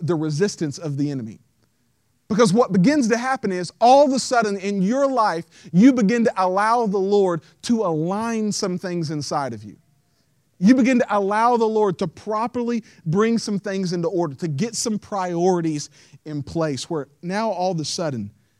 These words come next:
you're hearing clearly and directly what the Lord has and wants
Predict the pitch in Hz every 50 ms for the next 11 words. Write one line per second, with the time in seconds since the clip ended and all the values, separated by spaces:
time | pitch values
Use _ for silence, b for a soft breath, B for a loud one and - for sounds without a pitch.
0 | _ _ _ _ _ _ _ _ _ _ _ _ _ _ - - 156 147 - -
1 | 190 175 151 139 - - - 196 185 185 175 170 165 160 147 147 143 131 123 139
2 | 135 147 143 143 143 - 143 127 117 110 117 135 147 147 - - 151 131 127 127
3 | 123 113 110 - 143 143 143 143 143 139 139 - _ - 135 120 113 110 117 120
4 | 120 113 - - -